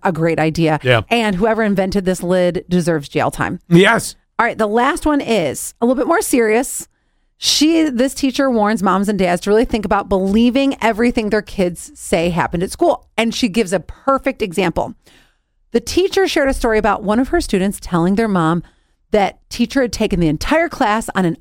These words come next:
Speaker 1: unauthorized field trip to the park
Speaker 2: <laughs>
Speaker 1: in her personal car.
Speaker 2: Oh my gosh.
Speaker 1: The parent calls, "I'm so mad." And the teacher said, "Well, let me explain to you what we did today. We went to a different playground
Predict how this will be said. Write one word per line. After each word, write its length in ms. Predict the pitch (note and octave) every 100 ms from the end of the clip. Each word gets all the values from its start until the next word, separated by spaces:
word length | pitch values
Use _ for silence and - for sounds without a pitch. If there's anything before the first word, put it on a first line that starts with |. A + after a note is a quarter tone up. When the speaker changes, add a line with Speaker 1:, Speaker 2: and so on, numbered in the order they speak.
| -
Speaker 1:
unauthorized 800 | E4+ E4+ A#3+ A#3+ G#3 F#3+ F3 -
field 240 | G3 F3
trip 180 | - F#3+
to 100 | -
the 80 | E3
park 360 | - - - - _ -
Speaker 2:
<laughs> 220 | - -
Speaker 1:
in 100 | A#3+
her 220 | F#3+ A3
personal 580 | - - D4+ - C4+ A#3
car. 340 | - F3 - -
Speaker 2:
Oh 160 | C4+ A#3+
my 120 | C4+ C4+
gosh. 680 | - C#4+ A3+ F#3 F#3+ - _
Speaker 1:
The 100 | -
parent 380 | A#3+ - E4 D#4
calls, 280 | A3+ A3 F#3+ - _ -
"I'm 260 | G4 A#4+ A4+
so 240 | - A4
mad." 420 | G4 G#4+ G4+ C4 - -
And 440 | G#3+ G3 F3+ -
the 80 | G3
teacher 320 | - G3+ G3
said, 240 | - E3+ D3+ _ - _ _ -
"Well, 300 | A3 F4+ -
let 140 | C4+ D#4
me 60 |
explain 320 | F#4 - D4 C#4+
to 60 |
you 80 | B3+
what 200 | G#3+ A3+
we 100 | G3
did 220 | F#3 E3
today. 340 | - - F#2+ - - _ _ _ _ -
We 100 | B3
went 200 | C4 D#4
to 100 | D#4+
a 40 |
different 360 | G3+ A3+ D4+ E4+
playground 680 | - G#3+ F3 E3+ A#3 -